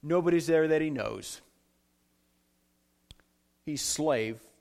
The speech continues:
Oh, he's promoted slave, right? He's in charge of all the house. Master is gone. And suddenly his master's wife starts making things really hard for Joseph.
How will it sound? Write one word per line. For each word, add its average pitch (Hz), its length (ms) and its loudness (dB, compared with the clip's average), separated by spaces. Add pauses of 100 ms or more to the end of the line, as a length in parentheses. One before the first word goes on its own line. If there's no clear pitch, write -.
(260)
Oh, 147 260 0 (320)
he's 165 140 -4
promoted 165 520 2
slave, 123 380 -2
right? 143 320 2 (240)
He's 196 160 -4
in 180 80 -6
charge 185 320 2
of 165 80 -2
all 160 160 2
the 143 80 2
house. 139 560 -2 (1040)
Master 208 500 2
is 165 140 -2
gone. 165 500 4 (1300)
And 156 140 -2
suddenly 170 600 2
his 143 380 -6 (640)
master's 151 500 -4
wife 135 480 2 (1000)
starts 143 280 -8
making 135 340 -6
things 127 340 -8
really 131 260 -4
hard 120 300 -2
for 113 120 -14
Joseph. 92 460 -12